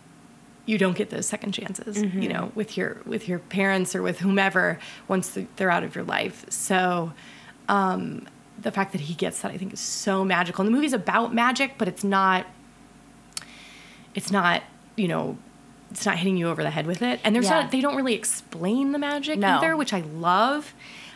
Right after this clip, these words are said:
Speaker 1: Um, so it's, and I watch it every year beca-, without fail. And, uh, I'm getting, like, misty-eyed talking about it 'cause I love it
Speaker 2: Aw.
Speaker 1: so much.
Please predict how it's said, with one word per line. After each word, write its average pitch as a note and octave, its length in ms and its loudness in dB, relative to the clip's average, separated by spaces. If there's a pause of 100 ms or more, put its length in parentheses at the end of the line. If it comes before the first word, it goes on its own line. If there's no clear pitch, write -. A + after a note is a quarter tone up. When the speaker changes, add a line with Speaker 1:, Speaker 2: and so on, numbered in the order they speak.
(140)
Speaker 1:
Um, F3 600 4 (920)
so G3 440 2
it's, - 460 0 (500)
and A3 120 4
I G#3+ 40 6
watch G#3 200 4
it F#3+ 100 -2
every G3+ 240 2
year E3 240 0 (260)
beca-, F#3+ 260 -2
without F#3 340 2
fail. E3 320 0 (420)
And, E3 580 2 (120)
uh, E3 540 2 (300)
I'm F#3 60 -8
getting, F#3 240 -10
like, - 240 -12 (100)
misty-eyed G3+ 640 -2
talking A3+ 300 -10
about A#3 200 -4
it A#3+ 100 -10
'cause A3+ 180 0
I A3 60 2
love - 200 -2
it - 100 -6
Speaker 2:
Aw. - 60 -8
Speaker 1:
so - 120 -4
much. - 320 -6